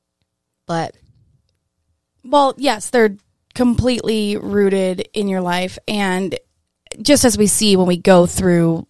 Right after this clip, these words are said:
Speaker 2: said romantic relationships, like, the longer that you're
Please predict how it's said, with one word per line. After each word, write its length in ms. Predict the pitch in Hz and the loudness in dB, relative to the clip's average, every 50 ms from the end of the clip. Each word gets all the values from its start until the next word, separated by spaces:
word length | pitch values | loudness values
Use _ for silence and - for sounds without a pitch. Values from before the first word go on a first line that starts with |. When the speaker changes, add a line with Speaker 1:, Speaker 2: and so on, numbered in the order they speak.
| _ - | _ -10
Speaker 2:
said 400 | - - - 196 170 165 175 175 | -8 -4 0 0 0 0 0 0
romantic 560 | 180 175 165 170 170 170 170 - 185 175 - | 0 0 2 2 2 0 0 -2 -6 -6 -2
relationships, 680 | 190 180 175 185 180 - 175 180 170 - - - - - | -2 -2 0 0 -2 -2 -4 -4 -4 -4 -6 -6 -8 -8
like, 100 | 190 - | -6 -2
the 80 | - 185 | 0 2
longer 380 | 185 190 185 190 190 175 180 | 4 6 6 4 4 2 0
that 140 | 175 180 175 | 0 0 -2
you're 200 | 175 208 190 - | -2 -4 -8 -4